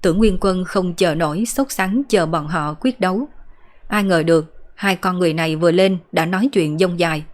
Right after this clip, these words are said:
cứ như mở họp. Vân Du không quan tâm lời nói của Tưởng Nguyên Quân mà cười khẽ. "Nghe lão Triệu nói cậu có thể đánh ngang tay với cậu ta, tôi cũng không dám khiêm nhượng nữa,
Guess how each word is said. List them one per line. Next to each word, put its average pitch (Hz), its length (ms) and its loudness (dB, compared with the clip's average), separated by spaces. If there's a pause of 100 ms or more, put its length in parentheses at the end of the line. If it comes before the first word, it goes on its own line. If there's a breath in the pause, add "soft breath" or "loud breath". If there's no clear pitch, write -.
(120)
cứ 170 120 4
như 202 280 4
mở 165 220 -2
họp. 185 480 -4 (760 soft breath)
Vân 196 200 4
Du 185 260 4
không 175 300 -2
quan 185 200 -2
tâm 180 200 -2
lời 170 220 0
nói 175 260 0
của 190 120 -2
Tưởng 165 240 -2
Nguyên 196 240 0
Quân 175 260 0 (180)
mà 185 160 0
cười 165 240 -2
khẽ. 156 340 -6 (1200)
"Nghe 175 300 4
lão 165 180 0
Triệu 160 200 0
nói 190 320 0 (100)
cậu 156 140 2
có 247 100 -2
thể 185 180 0
đánh 190 260 0
ngang 185 200 0
tay 180 200 -2
với 214 100 2
cậu 160 200 0
ta, 175 220 0 (360)
tôi 175 360 2
cũng 156 120 0
không 165 260 -2
dám 175 200 -2
khiêm - 220 -2
nhượng 151 200 -2
nữa, 156 240 -4